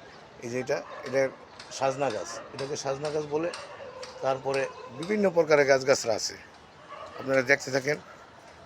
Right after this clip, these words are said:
অবশ্যই ভালো লাগবে। আমি তো আর সব গাছের নাম জানিও না, পুরো একটা গ্রাম মনে হয়, এটা ছাদ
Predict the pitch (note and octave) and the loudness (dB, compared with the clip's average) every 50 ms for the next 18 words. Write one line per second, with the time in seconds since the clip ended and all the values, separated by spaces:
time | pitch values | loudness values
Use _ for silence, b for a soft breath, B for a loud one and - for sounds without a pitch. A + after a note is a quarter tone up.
0 | - - B2 B2 C3+ B2+ - C#3 B2+ B2+ B2+ B2+ C3+ C#3+ C#3 C3+ C#3 D#3 D#3 - | -12 -8 -4 0 2 4 4 4 6 6 6 8 8 6 4 4 0 -6 -10 -10
1 | - - - - - - B2 C3 B2+ C#3+ C3+ A#2+ - - C3+ C3+ C3 C3 C#3 B2+ | -14 -18 -18 -16 -10 -8 -6 -2 2 4 4 4 4 4 4 2 4 4 2 2
2 | - C#3 C3 C3+ C3+ B2+ B2+ - - - - - - - - - - - - - | 2 2 0 2 2 0 0 -4 -10 -14 -14 -14 -14 -14 -16 -18 -18 -16 -14 -8
3 | G2+ G#2+ B2+ C3+ C#3+ C#3 C3 A#2 G#2+ F#2+ D2+ - - - - - - - C#3+ D3+ | 0 4 6 6 6 6 6 4 2 0 -4 -8 -14 -20 -20 -20 -12 -6 2 6
4 | D#3+ D3+ C#3+ - C#3 B2 B2 C3+ C3 C3+ C3+ C#3 D3 - - - - - - - | 6 6 6 6 2 4 6 6 8 8 6 4 2 -4 -12 -16 -16 -16 -16 -14
5 | - - - - - C3 C3 C3+ B2+ F#2 F2+ F2 E2 - - - - - - - | -14 -14 -14 -6 0 2 4 4 4 4 2 0 -4 -6 -12 -18 -18 -18 -20 -20
6 | - - - - B2+ A#2+ C3 B2+ - - B2 C3 C3 | -20 -18 -8 -6 0 2 4 2 4 4 4 4 4